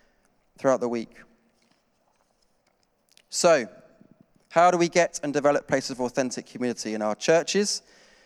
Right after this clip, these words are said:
in our life groups, in our homes, in our relationships? So I pulled out some life lessons, if you like, from Nehemiah. Do you wanna hear them? Hope so. <laughs>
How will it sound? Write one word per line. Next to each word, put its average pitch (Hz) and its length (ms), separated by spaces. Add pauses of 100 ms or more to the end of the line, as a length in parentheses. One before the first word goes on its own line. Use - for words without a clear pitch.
(160)
in 123 120
our 117 100
life 156 260
groups, - 500
in 135 100
our 110 100
homes, 151 680 (280)
in 117 80
our 117 100
relationships? 147 920 (600)
So - 140
I 131 40
pulled 185 220
out 170 120
some 147 140
life 160 280
lessons, 123 400
if 123 160
you 127 80
like, 147 240 (540)
from 123 120
Nehemiah. 143 440
Do 156 80 (640)
you 143 80
wanna 147 80
hear 170 120
them? 214 220 (720)
Hope 139 160
so. 123 300
<laughs> - 40